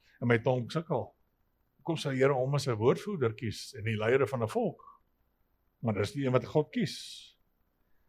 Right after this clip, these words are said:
Jeremia, lees ons aan die begin van die, van sy, sy boek. Die Here sê, "Ek het voor jou vo-, ehm,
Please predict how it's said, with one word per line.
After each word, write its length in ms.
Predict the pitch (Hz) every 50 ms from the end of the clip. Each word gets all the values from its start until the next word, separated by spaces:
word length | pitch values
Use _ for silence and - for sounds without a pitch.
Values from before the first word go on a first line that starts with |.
| _ _ _ _ _ _ _ - 143
Jeremia, 500 | 156 175 175 175 175 202 190 175 160 143 - - - 190 196 165
lees 300 | 135 135 156 165 156 170
ons 160 | 156 - 160
aan 60 | 139
die 100 | 135 117
begin 360 | 123 117 - 180 175 175 143
van 140 | 120 143 131
die, 220 | 131 127 123 110 - - - - - -
van 140 | 127 117 107
sy, 320 | - 127 117 113 104 90 - - -
sy 300 | - - - - 120 117 113 110 - - - -
boek. 240 | 135 127 - - _ _ _ _ _ _ _ _ _ _ _ _ _ _ _ _ _ _ _ _ _ _ _ - - - - - - -
Die 120 | 123 127
Here 160 | 139 143 147 143
sê, 200 | - 175 151 147
"Ek 80 | 139
het 120 | 156 147 -
voor 180 | 156 151 151
jou 200 | 147 143 139 131 120
vo-, 540 | - - - - - - 151 147 160 - -
ehm, 420 | - 131 127 139 135 135 131 131